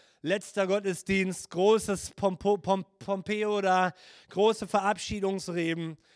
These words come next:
Und in dieser letzten Predigt, und das habe ich nie vergessen, sagte dieser Pastor zu der Gemeinde, er sagte, „Was ich euch schuldig bleibe, ist, euch geliebt zu haben.“ Da war ich noch viel zu jung, um das Wort zu verstehen, aber es geht mir immer wieder nach.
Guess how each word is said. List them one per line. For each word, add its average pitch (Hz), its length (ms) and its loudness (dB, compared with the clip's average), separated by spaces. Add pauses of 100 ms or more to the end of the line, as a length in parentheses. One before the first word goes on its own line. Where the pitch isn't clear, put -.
(240)
Und 160 120 -6
in 190 80 -4
dieser 214 240 -2
letzten 233 420 -4
Predigt, 226 600 -4
und 202 60 -10
das 190 200 -10
habe 202 140 -6
ich 180 80 -10
nie 226 160 -8
vergessen, 214 520 -4
sagte 180 380 -4
dieser 180 260 -4
Pastor 180 640 0 (500)
zu - 140 -6
der 180 160 2
Gemeinde, 175 800 4 (600)
er 160 120 -4
sagte, 185 360 2
„Was 185 160 0
ich 175 140 -2
euch 165 200 0
schuldig 196 460 2
bleibe, 180 380 2
ist, 165 280 -6
euch 147 300 -4
geliebt 151 420 -8
zu 117 200 -8
haben.“ 104 420 -16 (720)
Da 160 140 0
war 185 140 6
ich 202 140 -4
noch 190 100 -4
viel 208 220 -4
zu 202 160 -2
jung, 247 260 4
um 202 140 -6
das 185 200 -4
Wort 202 220 2
zu 185 120 -14
verstehen, 208 640 -8 (460)
aber 170 140 -8
es 190 120 -10
geht 214 220 -6
mir 208 120 -2
immer 226 280 -2
wieder 202 240 -2
nach. 180 440 4